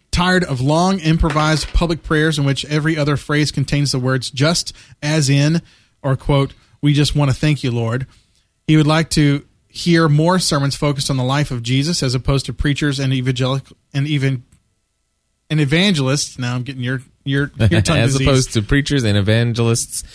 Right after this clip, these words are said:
Speaker 1: Focusing
Speaker 2: focusing
Speaker 1: on their own dramatic life testimonies. And while he was in favor of growing churches, Carter is worried that the church growth movement, this is,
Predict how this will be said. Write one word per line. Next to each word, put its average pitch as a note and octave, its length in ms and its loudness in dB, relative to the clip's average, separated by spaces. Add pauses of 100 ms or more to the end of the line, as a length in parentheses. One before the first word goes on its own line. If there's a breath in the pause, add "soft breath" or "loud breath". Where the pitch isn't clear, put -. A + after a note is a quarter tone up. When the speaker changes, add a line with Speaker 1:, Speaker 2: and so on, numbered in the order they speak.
Speaker 1:
Focusing F#3 420 2
Speaker 2:
focusing E3+ 60 2
Speaker 1:
on D3 120 2
their C#3 160 -2
own E3+ 220 2
dramatic D3+ 360 0
life C#3+ 240 0
testimonies. B2+ 800 -2 (400 loud breath)
And D3+ 140 4
while E3 100 4
he E3 80 4
was D#3+ 140 4
in D#3+ 80 2
favor F#3+ 260 4
of D#3 80 2
growing D#3 240 2
churches, D3 380 0
Carter C#3 280 0
is A#2+ 140 0
worried C#3 300 2
that A#2+ 100 -4
the B2+ 120 -2
church - 360 -2
growth C#3+ 260 -2
movement, F3 640 0
this B2+ 220 -10
is, - 180 -8